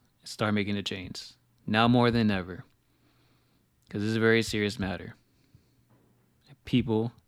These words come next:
need to start waking up and doing something about it. Too very few people are actually doing things about it. Most people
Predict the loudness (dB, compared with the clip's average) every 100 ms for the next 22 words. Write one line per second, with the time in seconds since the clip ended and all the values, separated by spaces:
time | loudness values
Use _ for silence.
0 | _ -4 -2 -2 -2 -2 -2 -2 -4 -2
1 | 0 0 0 -2 -6 -6 -4 -2 -2 -2
2 | -2 -4 -8 -12 _ _ _ _ _ _
3 | _ _ _ _ -10 4 6 8 6 6
4 | 2 2 2 2 0 0 0 -2 -4 -2
5 | -2 -2 -4 -2 -2 -4 -10 _ _ _
6 | _ _ _ _ _ _ _ 2 2 2
7 | 0 2 2 0